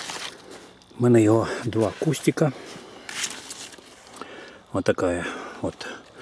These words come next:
біленька ягода. Ну, вона б, конечно, ще, може б, трошки підросла. Ну, це його такий, що треба все підрізати і зрізати, і відправляти на ринок.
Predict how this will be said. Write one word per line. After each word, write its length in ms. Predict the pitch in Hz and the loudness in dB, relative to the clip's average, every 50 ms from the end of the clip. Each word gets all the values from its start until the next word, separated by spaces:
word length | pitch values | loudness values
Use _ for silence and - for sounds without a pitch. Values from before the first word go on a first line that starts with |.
| - - - - - - - - - - | -18 -18 -16 -16 -16 -16 -16 -12 -6 -2
біленька 540 | 104 92 98 92 92 87 87 87 - - 104 | 0 2 2 2 2 0 -2 -4 -6 -6 -4
ягода. 600 | 90 87 90 98 120 135 131 135 135 131 135 107 104 | -4 -2 2 2 4 4 4 2 2 2 0 0 2
Ну, 120 | 127 139 | 2 4
вона 140 | 147 143 127 | 4 4 4
б, 40 | 113 - | 2 2
конечно, 440 | - 113 107 113 101 - - 107 92 | 2 2 4 4 2 2 0 0 0
ще, 220 | - - - 175 | 2 2 4 4
може 240 | 135 107 101 92 101 | 4 4 2 0 -4
б, 80 | - - | -6 -2
трошки 440 | - 113 110 95 - - - - - - | 0 0 0 0 0 0 -2 0 2 2
підросла. 560 | 120 98 98 101 92 - - - 151 160 143 - - - - - - - - - - - - - - | 2 4 4 2 2 2 2 4 4 4 4 0 -6 -12 -12 -10 -12 -14 -12 -12 -12 -12 -10 -4 0
Ну, 140 | 117 123 127 | 0 0 0
це 160 | - - 143 | 0 0 2
його 220 | 113 101 107 107 | 2 4 4 2
такий, 380 | - - - 95 - - 156 135 | 2 0 -4 -4 -2 0 -2 -2
що 260 | - - 120 117 110 - - - - - - - - - - - - - - - - - - - - - | 0 0 0 0 0 0 -6 -16 -16 -16 -16 -18 -18 -18 -20 -20 -16 -16 -14 -14 -16 -18 -18 -18 -12 -6
треба 220 | 131 110 110 107 104 | -4 -4 -2 -2 -4
все 220 | - - - 110 | -2 -2 -2 -2
підрізати 640 | - - 101 87 95 95 92 90 139 151 147 - - - - - - - - - - - - - - - - - - - - - - - - - - - - - - - - - - | 0 0 -2 0 0 0 0 2 2 0 0 -2 -6 -10 -12 -14 -16 -18 -20 -20 -20 -20 -20 -20 -20 -20 -20 -20 -20 -20 -20 -20 -20 -20 -18 -18 -16 -18 -18 -18 -18 -20 -14 -8 -6
і 60 | 110 | -6
зрізати, 560 | 92 92 95 87 87 85 87 117 135 131 - - - - | -4 -2 -2 -2 -2 -2 -2 -2 -2 -2 -2 -4 -2 0
і 40 | 120 | 0
відправляти 540 | 104 - - - 92 85 90 98 110 - - | 0 0 0 0 -2 0 0 -2 -4 -4 -2
на 80 | - 107 | -4 -2
ринок. 400 | 98 85 80 78 - - - - | -2 -2 -4 -4 -4 -4 -6 -6